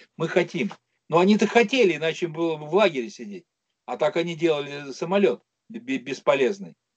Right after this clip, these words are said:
Расходовали государственные средства во время войны, да? Как будто не на что было их потратить больше. Ну, вот так. А так бы в лагере бы сидели, э, лес бы валили, золото добывали.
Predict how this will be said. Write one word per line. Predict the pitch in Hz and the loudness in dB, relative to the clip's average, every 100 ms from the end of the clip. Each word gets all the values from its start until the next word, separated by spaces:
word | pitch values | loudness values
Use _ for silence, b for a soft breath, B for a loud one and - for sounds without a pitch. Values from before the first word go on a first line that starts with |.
| _ - | _ -8
Расходовали | 113 - - 147 151 156 | -4 -4 -2 -4 -4 -6
государственные | 151 - 165 156 143 - 151 139 b - | -8 -6 0 0 0 -4 -8 -8 b -4
средства | - 196 - - | 6 6 6 2
во | 123 123 | 0 2
время | 120 110 | 0 -2
войны, | 113 120 110 82 98 | 0 0 -2 -10 -12
да? | 113 208 _ _ _ _ | -12 -12 _ _ _ _
Как | 120 | -4
будто | 135 131 | -4 -8
не | 135 143 | -8 -8
на | 113 | -8
что | - | -10
было | 113 214 | -8 -8
их | - | -6
потратить | 143 139 101 - 92 | -6 -4 -4 -6 -14
больше. | 87 - - _ _ _ _ _ - _ _ - | -14 -16 -20 _ _ _ _ _ -20 _ _ -14
Ну, | 196 208 | -8 -6
вот | 240 208 | -6 -4
так. | 180 190 160 | -4 -4 -6
А | 151 | 0
так | 226 226 | 0 2
бы | 214 | 4
в | |
лагере | 196 214 208 202 | 6 6 2 0
бы | 170 | -2
сидели, | - 151 180 165 135 135 120 131 147 - | -8 0 2 2 -4 -10 -10 -10 -12 -8
э, | |
лес | 123 175 180 | 2 4 4
бы | 165 | 2
валили, | 165 165 147 123 | 4 4 4 -2
золото | 107 127 170 160 | 0 -2 -2 -6
добывали. | 165 156 143 - 135 | -8 -6 -4 -6 -8